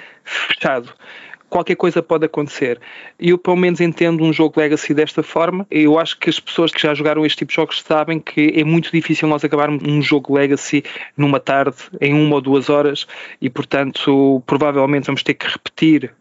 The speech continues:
às vezes, o mesmo capítulo, ou então acabamos um capítulo e passamos para o segundo, depois para o terceiro.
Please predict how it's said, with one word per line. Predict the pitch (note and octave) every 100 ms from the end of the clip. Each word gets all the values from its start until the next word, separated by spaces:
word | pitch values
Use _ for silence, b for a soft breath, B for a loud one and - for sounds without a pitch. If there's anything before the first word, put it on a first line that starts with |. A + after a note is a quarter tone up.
| -
às | C3 C3+
vezes, | C#3 B2+ C#3
o |
mesmo | C#3+ D#3 D3+ D#3
capítulo, | F3+ - A3+ - A3+
ou | F3+
então | E3+ E3+
acabamos | D#3+ D#3+ D#3+
um | D#3+
capítulo | D#3+ D#3 E3+ D#3+
e |
passamos | D3+ D3+ D3
para | D3
o |
segundo, | - - F3
depois | - D3
para | D#3
o |
terceiro. | - C#3+ E3 D#3+